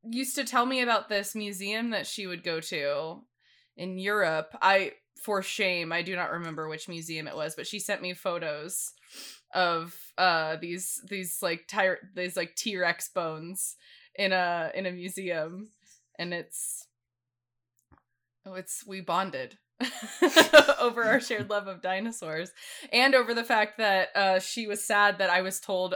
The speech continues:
when I was, like, fifteen or sixteen that I would not make a good scientist and therefore did not become a paleontologist.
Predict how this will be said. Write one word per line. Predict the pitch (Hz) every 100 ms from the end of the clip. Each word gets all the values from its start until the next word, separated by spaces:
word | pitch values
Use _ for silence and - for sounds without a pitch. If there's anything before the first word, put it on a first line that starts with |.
| -
when | 196 180
I |
was, | 180 180
like, | 175 -
fifteen | 185 - 185
or | 175
sixteen | - 175 - 190 180
that |
I | 175
would | 175 170
not | 156 -
make | 175 202
a |
good | 175 165
scientist | - 160 160 170 165 160 -
and | 165 160
therefore | 165 170 170 170
did | 175 160
not | 170 156 -
become | 190 202 170
a |
paleontologist. | 185 156 160 208 208 165 165 160 160 - -